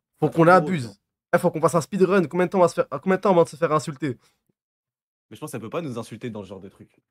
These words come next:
Speaker 1: Bah viens, on fait un test et on essaie de la faire craquer. Genre vraiment, on peut plus, elle nous insulte. Elle dit, allô, fais enculer, bande de sales petits cons de merde.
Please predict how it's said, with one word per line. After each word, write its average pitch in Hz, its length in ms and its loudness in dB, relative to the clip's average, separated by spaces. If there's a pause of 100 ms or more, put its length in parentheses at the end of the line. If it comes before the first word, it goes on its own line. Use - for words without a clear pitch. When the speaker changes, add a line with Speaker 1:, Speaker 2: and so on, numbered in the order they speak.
(280)
Speaker 1:
Bah 123 60 0
viens, 170 120 4
on 196 60 2
fait 190 80 0
un 156 80 4
test - 240 -2
et - 20 -12
on 131 120 -4
essaie 127 120 -6
de 135 60 0
la 120 60 -2
faire 131 120 -4
craquer. 131 420 -6 (140)
Genre 143 180 2
vraiment, 147 280 4
on 123 40 0
peut 135 140 -2
plus, 147 140 -6
elle 131 60 0
nous 120 180 -6
insulte. 139 340 -8
Elle 120 60 -16
dit, 113 160 -14
allô, 135 100 -4
fais 139 140 -10
enculer, 135 400 -2
bande 120 180 -4
de 120 60 -8
sales 127 180 -6
petits - 200 -20
cons - 120 -12
de 117 100 -12
merde. 127 380 -4